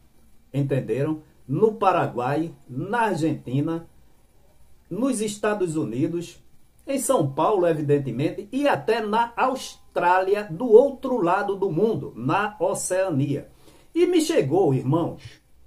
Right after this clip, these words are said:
um comentário de perplexidade pelo comportamento dessa igreja, influenciada pelas atitudes do gestor presidente.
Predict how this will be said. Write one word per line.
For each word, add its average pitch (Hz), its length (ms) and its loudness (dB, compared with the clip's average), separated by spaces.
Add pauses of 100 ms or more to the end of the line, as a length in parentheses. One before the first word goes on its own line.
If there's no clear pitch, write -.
(300)
um 208 180 -4
comentário 143 880 0 (1400)
de 147 200 -4
perplexidade 175 1500 -4 (440)
pelo 196 240 6
comportamento 175 1400 -2 (680)
dessa 165 480 -2
igreja, 123 720 -4 (500)
influenciada 208 1160 0 (460)
pelas 190 360 6
atitudes 156 680 -2
do 135 140 -4
gestor 147 500 -4
presidente. 147 720 -4